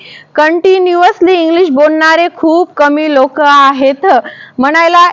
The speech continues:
एक एक शब्द इंग्लिशमध्ये वापरणारे तुम्हाला भरपूर लोक मिळतील,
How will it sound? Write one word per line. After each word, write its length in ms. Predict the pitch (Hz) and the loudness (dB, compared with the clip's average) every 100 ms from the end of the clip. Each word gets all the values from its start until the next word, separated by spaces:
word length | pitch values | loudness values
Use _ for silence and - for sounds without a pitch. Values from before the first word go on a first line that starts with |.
| - | -2
एक 180 | 277 349 | -2 -2
एक 100 | 370 | -4
शब्द 240 | 392 285 | -4 -4
इंग्लिशमध्ये 460 | 349 349 370 339 349 | -4 -4 -4 -2 0
वापरणारे 460 | 330 339 349 349 | 0 0 -2 -2
तुम्हाला 340 | 302 339 370 349 | -2 -2 -2 0
भरपूर 360 | 359 330 370 | -2 -2 -4
लोक 280 | 349 381 381 | -2 -2 -2
मिळतील, 500 | 370 339 339 - 254 | -4 -2 -4 -4 -4